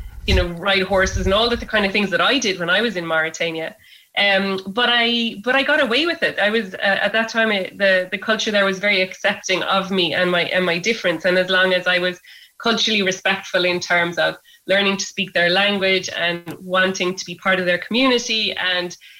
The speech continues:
uh, working alongside and, and equally with my colleagues in Mauritania to, to solve problems, which is what I was doing, then I was accepted. So even in that situation where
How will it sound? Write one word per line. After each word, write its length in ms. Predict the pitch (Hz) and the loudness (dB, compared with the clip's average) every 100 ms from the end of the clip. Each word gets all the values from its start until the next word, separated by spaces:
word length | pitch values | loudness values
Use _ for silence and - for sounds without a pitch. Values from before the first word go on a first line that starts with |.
| - 180 | -10 -2
uh, 220 | 180 - | 0 2
working 340 | 208 214 214 190 | 2 0 2 2
alongside 920 | 185 196 214 214 - 196 196 196 190 | 2 2 2 -2 -2 2 2 2 -2
and, 360 | - 180 170 | -2 -2 -2
and 180 | - 190 190 | -2 -2 0
equally 400 | 220 - 202 190 | -4 -2 -2 0
with 200 | 196 196 | -2 0
my 200 | 175 175 | 0 0
colleagues 440 | - 190 190 180 | 0 2 2 0
in 60 | 180 | 0
Mauritania 580 | 175 175 190 180 175 | 2 2 0 0 0
to, 300 | 170 180 151 | 0 0 0
to 140 | - 185 | -4 -6
solve 440 | - 196 196 190 | 0 2 2 0
problems, 440 | 190 185 233 247 - | 0 0 2 -2 -4
which 140 | 190 | -8
is 120 | 185 | -4
what 100 | 185 | 0
I 40 | 180 | 0
was 160 | 180 | 0
doing, 240 | 208 233 214 | 2 2 2
then 140 | 196 | 2
I 100 | 190 | 2
was 140 | 185 | 0
accepted. 640 | 175 - 220 214 - 160 - | -6 -4 -2 -2 -2 -4 0
So 260 | 196 190 190 - - - - | 2 2 -2 -14 -20 -14 0
even 240 | 302 330 | 2 4
in 120 | 262 | 2
that 200 | 240 269 | 2 0
situation 680 | - 247 220 196 190 190 185 | -2 -2 0 2 2 0 0
where 400 | 190 180 180 175 | 0 2 0 -4